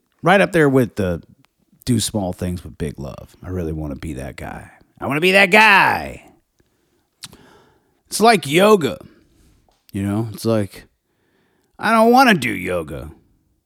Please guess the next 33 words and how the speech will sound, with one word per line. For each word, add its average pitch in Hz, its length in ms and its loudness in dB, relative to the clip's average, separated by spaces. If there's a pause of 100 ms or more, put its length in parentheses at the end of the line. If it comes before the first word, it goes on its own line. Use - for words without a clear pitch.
(420)
Everybody 185 300 4
says, 196 320 2
"Do 240 200 2
yoga. 247 440 4
It's 107 140 -6
so 233 220 4
great 220 340 2
for 117 240 0
you." 76 280 -10 (840)
I 117 80 0
don't 139 140 4
wanna 175 200 6
do 85 240 -6
it. - 120 -14 (1120)
But 98 100 -2
then 127 100 0
when 131 120 2
you 135 80 0
do 220 260 6
it, 214 140 0 (840)
you 196 80 -10
start 220 340 -4
feeling 214 300 2
better. 180 280 2
It's 92 140 -6
good 123 180 -2
for 123 100 -6
your 127 100 -2
muscles. 180 500 0
It's 113 160 -6
good 110 160 -6
to 101 60 -8
stretch. - 640 0